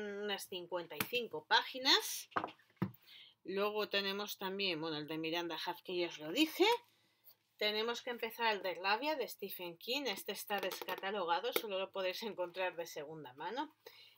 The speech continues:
Y nada, la primera tanda, que son, que sean cuarenta y cinco páginas más o menos, cuarenta y cinco. Luego tenemos también otro de Stephen King, eh, no sé si os lo dije en algún momento,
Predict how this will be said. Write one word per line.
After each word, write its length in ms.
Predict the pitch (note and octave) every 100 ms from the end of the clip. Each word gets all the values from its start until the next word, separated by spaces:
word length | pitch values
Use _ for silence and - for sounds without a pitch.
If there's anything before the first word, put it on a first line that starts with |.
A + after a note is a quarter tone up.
| _
Y 120 | A3+ A3+
nada, 300 | A3+ G3+ F#3
la 140 | F#3
primera 440 | F#3 F#3+ G3+ G#3+
tanda, 380 | A3 A#3+ C4 C#4+
que 180 | A#3 F#3+
son, 1080 | - - G3+ G#3 A3 A3 A3 G#3+ G3+ F#3+ F3 - _ _ _ _ _ _ -
que 80 | G3
sean 320 | - E3 D#3+
cuarenta 420 | F#3 F3 F3+ F3+
y 100 | F3+
cinco 400 | - A3+ G#3+ F3
páginas 520 | F3 F3 F#3 E3+ E3
más 180 | E3+ -
o 60 | E3
menos, 440 | E3+ E3+ E3 - -
cuarenta 320 | F3 F3 E3+
y 80 | -
cinco. 420 | G3+ F3+ D3+ - _ - _ _ - - - - - -
Luego 420 | G#3 G#3 G#3+ G#3+ G3+
tenemos 480 | G#3 G#3 A3 -
también 520 | G#3+ G3 A3 A#3 F#3+ - - - _
otro 380 | A#3+ A#3+ G#3 E3+
de 100 | D3+
Stephen 520 | - A#3 - D#3+ D3+
King, 560 | - A3 D#4 F4 D#4+ C4+ -
eh, 340 | G3 G3 G3 F#3+
no 160 | G#3
sé 160 | G#3 A#3
si 140 | A#3
os 120 | G3+
lo 80 | F#3+
dije 220 | F3+ F3
en 80 | G3
algún 240 | F3 E3 E3+
momento, 540 | E3 G3 A3+ D#4